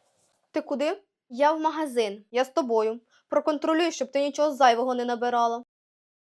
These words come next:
Що ти робиш? Я виноград беру. Ти бачила, яка на нього ціна? Краще яблук візьми. Що там у нас ще по списку? Ну, ще шампунь, мило, гель для душу. Викреслюй все,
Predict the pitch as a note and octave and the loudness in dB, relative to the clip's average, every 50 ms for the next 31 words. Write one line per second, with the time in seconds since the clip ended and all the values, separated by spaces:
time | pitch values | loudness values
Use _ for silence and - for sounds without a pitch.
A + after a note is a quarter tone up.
0 | _ _ _ _ _ _ _ _ _ _ _ _ _ _ - - - - E4+ D#4 | _ _ _ _ _ _ _ _ _ _ _ _ _ _ -12 -10 2 6 6 6
1 | D#4+ D4+ C#4+ C4+ C4+ B3+ A#3+ A#3 A3+ B3+ C#4+ - - - _ _ _ _ _ - | 10 12 12 12 12 12 12 12 10 8 6 6 0 -8 _ _ _ _ _ 0
2 | A#3+ C4 B3+ C4 C4+ C#4 C4+ C4 B3+ B3 A#3 A3+ G3+ G3 G3+ G3+ G3+ G3+ G3 G3 | 2 2 4 4 2 0 0 0 2 2 2 2 0 -2 -6 -6 -6 -6 -8 -12
3 | G3+ _ _ _ _ - D#4 D4+ A#3+ D4 D#4+ G4+ A4 - A4 A4+ A4 A4 G#4+ E4+ | -14 _ _ _ _ 2 4 10 12 12 12 12 12 12 8 8 8 10 10 10
4 | E4+ E4 D#4+ D#4 D#4 E4+ D#4 D4+ D4+ - D#4+ D#4+ C#4 A#3 G#3+ G#3 G#3 - - B3 | 10 10 8 8 8 8 8 6 6 4 4 6 6 6 4 4 2 2 2 2
5 | C4 B3+ - - C#4 A#3+ G#3+ F#3+ F#3+ F#3 F#3+ G3 F#3+ G3 F#3+ G#3+ G3+ G3 G#3 G3+ | 2 4 4 2 4 6 6 6 6 4 2 -2 -2 -2 -4 -4 -4 -4 -4 -4
6 | G#3 G#3 G#3 _ _ _ _ - - - F4 F4 F4+ E4+ D#4+ D4+ D4 D4 C#4+ C#4 | -6 -8 -10 _ _ _ _ -8 2 4 4 8 8 8 8 8 6 6 6 6
7 | C#4 C#4 - - - A#3+ A3 G#3+ A3+ - - - G#3+ A3 A3 - - - A3+ B3 | 6 4 2 4 6 6 6 4 -2 -6 -2 -2 -2 -2 -2 -6 -10 -12 -12 -10
8 | - - D#4 D4 - - - D4 C#4+ - C#4+ C4+ C4+ C4+ - D4+ D#4+ E4 D#4 C4 | -6 -4 -4 -4 0 4 4 4 6 6 2 2 2 0 0 2 2 2 2 2
9 | A#3+ A#3+ B3+ C4+ C4+ B3+ A#3 - A3 A#3 A#3 A#3+ A3 G#3+ A3 A3+ A3+ G3+ G#3 G3+ | 4 4 4 4 4 2 0 0 -2 -2 -2 -2 -4 -4 -4 -4 -4 -4 -6 -8
10 | G3+ G3+ - - G3 G#3 - - B3 C4 C4 C4 D#4 D4+ - - - D#4+ D#4 C#4 | -8 -10 -10 -10 -12 -10 0 6 6 8 8 10 10 10 8 8 4 2 0 0
11 | - - - G#3 G3 | 0 4 4 4 4